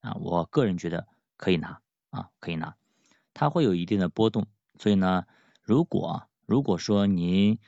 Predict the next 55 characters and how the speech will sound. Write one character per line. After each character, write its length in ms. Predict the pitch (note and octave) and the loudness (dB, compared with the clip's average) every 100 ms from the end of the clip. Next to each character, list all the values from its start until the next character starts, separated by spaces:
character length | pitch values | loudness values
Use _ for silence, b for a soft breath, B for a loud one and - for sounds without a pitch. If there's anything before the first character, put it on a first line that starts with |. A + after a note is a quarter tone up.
| b b b b _ | b b b b _
有 220 | - F2 | -10 -8
时 160 | - G#2+ | -4 -2
间 180 | C#3 C#3+ | 0 -2
的 60 | |
话， 220 | A#2 G2 | -2 -4
可 140 | G2+ F#2+ | -4 -6
以 40 | |
看 240 | - - G2+ | -4 -4 -4
一 20 | |
下， 220 | - - - - | -6 -12 -16 -6
在 200 | A2+ G2+ | -4 -2
它 460 | - G#2 G#2 G#2 - _ _ _ _ _ | -2 -2 -2 -4 -8 _ _ _ _ _
想 240 | - - F#2 | -10 -4 -2
要 100 | G2 | 0
回 240 | - G#2 | 2 0
撤 220 | B2 - | 0 -2
的 100 | C3 | 0
时 140 | F2+ F#2 | 0 -2
候 80 | E2+ | -4
呢， 180 | - - _ | -6 -12 _
可 200 | - G2 | -6 -2
以 160 | E2+ D#2 | 0 -2
进 220 | - F#2 | -2 0
行 100 | F2 | 0
一 20 | |
个 100 | F2 | -2
止 180 | E2+ F#2 | -4 -6
盈， 280 | E2+ F#2 - | -6 -8 -8
然 160 | - F#2 | -2 0
后 60 | F#2+ | 2
呢， 200 | F#2 F2 | 2 0
到 140 | F2+ | -4
差 160 | - G#2 | -4 -4
不 80 | |
多 80 | A2+ | 0
了 100 | G#2+ | 0
再 160 | F2+ G2 | 0 -4
买 140 | F2 | -4
进 160 | F#2 G2+ | -2 -2
去， 240 | - - b b b b | 0 -4 b b b b
可 140 | - | 0
以 60 | F#2+ | 2
让 160 | G2 | 2
你 60 | F#2+ | 0
的 60 | F2+ | -4
收 200 | - A#2+ | -2 0
益 100 | G2+ | 2
呢 140 | F2 | 0
增 200 | - B2 | -2 -2
加 180 | C3 - | -2 -2
一， 180 | G2+ - _ | -6 -10 _
增 180 | - E3 | -2 -2
大 180 | - | -4
一 80 | - | -10
点。 240 | - - | -14 -16